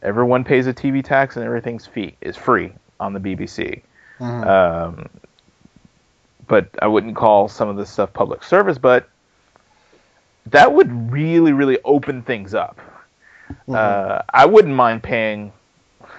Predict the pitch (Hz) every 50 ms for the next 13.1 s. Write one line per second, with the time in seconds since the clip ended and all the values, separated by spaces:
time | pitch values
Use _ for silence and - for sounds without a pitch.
0 | - - _ - 131 120 - 151 120 101 92 107 110 107 113 - 120 - - 131
1 | 110 110 110 123 - - _ _ _ _ _ _ _ _ _ _ _ _ - 98
2 | 113 107 110 123 120 120 117 113 113 113 110 98 120 113 107 - - _ _ _
3 | _ _ _ _ _ _ 110 104 92 92 87 85 - _ _ _ _ 117 117 117
4 | 120 117 - 139 127 123 117 120 120 113 123 113 - - 123 113 110 113 113 113
5 | 117 113 110 - - _ _ _ 110 104 98 - _ - 117 117 110 101 110 95
6 | 101 95 98 107 110 - - - - - - _ _ _ _ _ _ _ - -
7 | - - _ _ _ - - - 104 95 101 95 95 101 110 107 101 - 113 98
8 | 110 101 95 98 92 98 - - 110 101 - 110 104 98 95 98 95 98 98 95
9 | 92 101 104 - - - - 104 95 92 87 76 - - 107 101 127 120 120 113
10 | - - 113 98 107 113 117 117 117 101 113 113 113 110 117 110 110 110 110 107
11 | 107 104 - - - 110 101 107 110 110 110 113 120 120 - _ _ - - 104
12 | - 107 101 107 101 98 - - - 113 110 110 104 - - 95 104 101 98 98
13 | 104 104